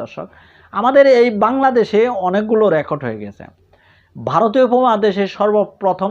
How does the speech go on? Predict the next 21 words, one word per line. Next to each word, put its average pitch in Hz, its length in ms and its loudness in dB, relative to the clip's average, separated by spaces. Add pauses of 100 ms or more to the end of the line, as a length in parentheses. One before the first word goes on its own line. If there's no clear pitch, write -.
(120)
যে 202 60 2 (100)
রেকর্ডটি 160 440 -6
হয়েছে 151 260 -6 (500)
সেই 220 320 4
রেকর্ডটি 202 420 -2
হলো 165 180 2 (500)
সিএস 214 460 0 (120)
রেকর্ড 190 320 -2
বা 190 160 0
ক্যাডাস্ট্রাল 147 560 -4
সার্ভে। 110 280 -14 (720)
এই 247 160 2 (100)
রেকর্ডটি 240 440 0
কিন্তু 226 220 0 (240)
ব্রিটিশ 190 280 0 (100)
সরকার 208 280 0 (100)
করেছে। 143 320 -4 (420)
আঠারোশো 214 500 0
পঁচাশি 233 520 0
সালের 185 300 0 (520)
বঙ্গীয় 233 360 2